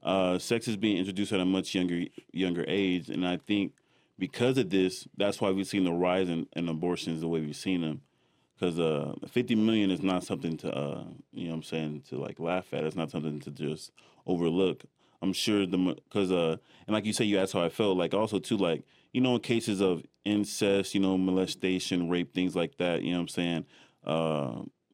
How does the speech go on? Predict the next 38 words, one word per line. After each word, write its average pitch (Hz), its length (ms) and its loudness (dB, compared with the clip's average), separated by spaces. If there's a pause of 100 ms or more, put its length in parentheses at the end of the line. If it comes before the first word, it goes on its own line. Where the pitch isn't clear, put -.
(360)
ultimately, 113 460 2
the - 140 0
woman 104 320 2
ha-, 101 240 0
it 95 240 0
is 107 140 0
her 104 140 2
body 95 340 2
she - 80 -4
has 87 120 0
control. 87 400 0
Like, 87 160 0
you 95 60 0
know 101 60 2
what 98 60 2
I'm 92 40 0
saying? 98 280 0
She 113 180 0
has 110 160 0
to 98 200 2
answer 95 200 -2
to 87 140 -6
her 92 160 2
God 90 240 0
at 87 120 -2
the - 80 -8
end 92 140 0
of, 87 140 0 (120)
at 90 140 -4
the - 20 -12
end 92 100 -2
of 90 60 -2
the 85 60 -4
day. 87 200 -2
That's 90 200 -2
between 92 360 -2
her 90 220 0
and 85 120 -4